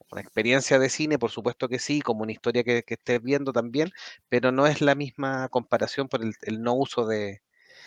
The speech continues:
de, de personas o de actores, eh, vivos. Entonces, yo creo que por ahí va, es una buena película y por supuesto que también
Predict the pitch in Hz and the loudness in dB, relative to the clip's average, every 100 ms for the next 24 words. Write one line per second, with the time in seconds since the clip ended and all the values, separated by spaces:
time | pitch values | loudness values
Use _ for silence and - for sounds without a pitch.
0 | - _ _ 107 113 107 104 101 101 110 | -20 _ _ 2 4 4 2 0 2 4
1 | 104 - 156 123 104 104 107 101 - 123 | 4 4 4 6 2 2 4 4 4 0
2 | 120 - 107 - - - 110 110 104 101 | 0 -4 -14 -20 -20 -6 -2 0 0 -4
3 | 101 98 - 104 113 156 123 101 120 117 | -8 -10 -14 -6 0 4 4 4 0 2
4 | 120 117 _ _ 117 117 135 127 113 104 | 0 0 _ _ -6 -2 0 0 0 0
5 | 131 170 - - - - - 127 143 151 | 0 -4 -10 -20 -20 -20 4 6 6 4
6 | 113 117 - 113 98 95 98 107 123 131 | 0 0 -2 -4 -2 -4 -4 2 4 4
7 | 131 139 127 107 - - 104 - 123 120 | 4 2 2 0 -4 -8 -12 -4 -4 0
8 | 127 127 - - - - 107 104 120 | -2 -2 -6 -18 -8 -2 0 2 2